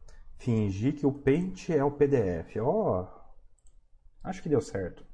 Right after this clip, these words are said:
Que bom que deu certo. Tá meio torto, mas vai, vai, vai, vai, vai funcionar.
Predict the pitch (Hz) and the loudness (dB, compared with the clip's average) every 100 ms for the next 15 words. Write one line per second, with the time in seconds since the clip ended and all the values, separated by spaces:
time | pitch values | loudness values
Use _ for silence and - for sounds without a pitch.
0 | - - 156 120 104 92 90 - - - | -20 -8 -4 -4 -4 -6 -6 -12 -16 -18
1 | - - - _ - _ _ _ - - | -20 -20 -20 _ -20 _ _ _ -20 -18
2 | - - - 143 127 113 151 165 170 135 | -18 -12 -4 0 2 4 4 2 2 -2
3 | 127 104 107 - 113 117 120 117 113 113 | -2 -2 -6 -4 -2 2 2 2 4 2
4 | 104 107 - 98 101 101 - 107 - 92 | 2 -2 -4 -4 -2 -4 -6 -8 -6 -6
5 | 52 | -6